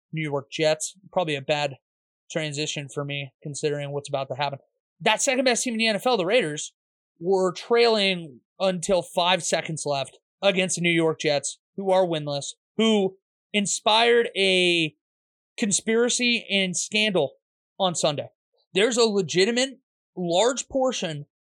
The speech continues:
of N F L fans that think that the Jets made some kind of secret call to deliberately lose to the Raiders. Now, I'm gonna tell you why you're an idiot if you believe that. First of all, Gregg Williams, this is what he's made his entire career on.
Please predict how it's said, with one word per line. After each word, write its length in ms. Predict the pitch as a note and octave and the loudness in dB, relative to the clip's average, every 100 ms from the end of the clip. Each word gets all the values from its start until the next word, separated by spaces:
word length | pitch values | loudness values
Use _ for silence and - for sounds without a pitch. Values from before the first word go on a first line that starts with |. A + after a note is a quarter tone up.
| - | -4
of 100 | F#3 | 0
N 120 | F3 | 2
F 160 | G#3+ A#3 | 0 0
L 100 | A3+ | -2
fans 400 | A3 G#3 F3 D#3+ | 0 -2 0 -2
that 140 | E3+ | -4
think 180 | F3+ F3+ | -4 -4
that 160 | F3+ D#3+ | -6 -6
the 80 | D3+ | -4
Jets 360 | F3 F#3 - _ _ _ | -2 -2 -4 _ _ _
made 380 | F3 F#3+ G3+ E3+ | -4 2 2 2
some 280 | - G3+ F#3+ | 0 0 -2
kind 280 | G3 F#3+ F3 | -4 -2 -2
of 180 | D3+ | -2
secret 720 | - - A3+ - A3 G#3+ G#3 _ _ _ _ | -4 -2 -2 -2 0 0 -2 _ _ _ _
call 640 | - - A#3 A3 F3 D3+ _ _ _ _ | -14 -2 4 4 4 0 _ _ _ _
to 120 | A#3 | -4
deliberately 580 | F3+ F#3 A3 A3+ A3 G#3 | -2 0 2 2 0 -2
lose 340 | F#3+ F#3+ F3+ - | -2 -2 -2 -6
to 140 | F#3 | -4
the 100 | D#3+ | 0
Raiders. 400 | D3+ B2+ - - _ | 0 -2 -6 -16 _
Now, 160 | F#3 F#3 | -2 0
I'm 80 | A3+ | 2
gonna 140 | C4+ | 0
tell 180 | - A#3+ | 2 0
you 140 | G#3 | 2
why 160 | G3 F#3+ | 2 2
you're 160 | F3 E3+ | 2 0
an 80 | |
idiot 280 | E3 D3+ C#3+ | 0 0 -2
if 160 | C3 - | -4 -8
you 60 | |
believe 300 | C3+ B2+ B2+ | -10 -8 -10
that. 180 | - - _ _ _ _ - | -12 -16 _ _ _ _ -6
First 240 | D4+ D#4+ | -2 -2
of 60 | F#3+ | 0
all, 180 | F3+ F3 | 2 2
Gregg 260 | E3+ G#3+ | 2 0
Williams, 340 | G#3 F#3+ F#3 D3+ | 2 0 0 -2
this 140 | G#3 | -4
is 120 | A#3+ | -2
what 100 | A#3+ | -2
he's 140 | A#3+ F#3 | -2 0
made 160 | F3+ | 0
his 200 | E3+ D3 - | 0 -4 -6
entire 400 | F#3+ - F3 D#3 | -6 0 2 0
career 320 | - C#3 C3 | -2 -6 -4
on. 140 | B2 | -4